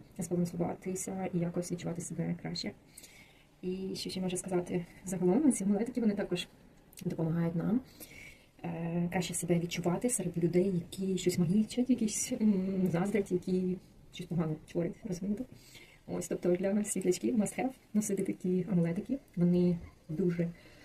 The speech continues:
розкривають енергії, і ви себе відчуваєте і впевненіше, і відчуваєте собою, тому що розк-, розкриваються ваші власні автентичні енергії та ваші еталонні стани.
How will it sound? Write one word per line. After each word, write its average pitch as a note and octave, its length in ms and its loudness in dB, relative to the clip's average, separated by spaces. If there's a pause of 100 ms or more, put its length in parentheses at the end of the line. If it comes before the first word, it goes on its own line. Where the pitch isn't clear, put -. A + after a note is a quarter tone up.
(340)
розкривають E3+ 600 0
енергії, E3+ 420 0 (580)
і F3+ 100 0
ви F#3+ 220 0
себе F3 200 0
відчуваєте E3 380 -2
і G#3+ 80 0
впевненіше, B3 720 2
і F3 440 2 (420)
відчуваєте F3 420 -4
собою, E3+ 320 0
тому F3 120 0
що E3+ 140 -4 (180)
розк-, - 360 -4
розкриваються F3+ 520 0
ваші F3 240 -2
власні E3 320 -2 (520)
автентичні F3 680 -2 (140)
енергії F3 460 2
та F3 120 0
ваші F3 340 -2
еталонні F3+ 440 2
стани. F#3 280 -4